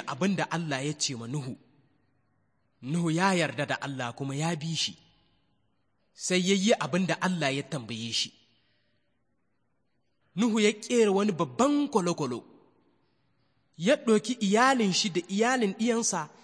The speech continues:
ya sa su cikin wannan kwalokwalo. Nuhu ya sa wasu dabbobi cikin kwalokwalo.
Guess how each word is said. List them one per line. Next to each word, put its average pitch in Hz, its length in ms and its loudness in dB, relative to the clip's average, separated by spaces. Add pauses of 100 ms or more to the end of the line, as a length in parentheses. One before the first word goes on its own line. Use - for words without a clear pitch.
(120)
ya 180 180 -4
sa 233 340 4
su 185 120 -4
cikin 190 320 -2
wannan 151 280 -2
kwalokwalo. 123 480 -10 (1120)
Nuhu 208 240 2
ya 214 180 4
sa 214 480 4 (220)
wasu 202 280 2
dabbobi 208 600 -2
cikin 214 300 -2
kwalokwalo. 135 520 -6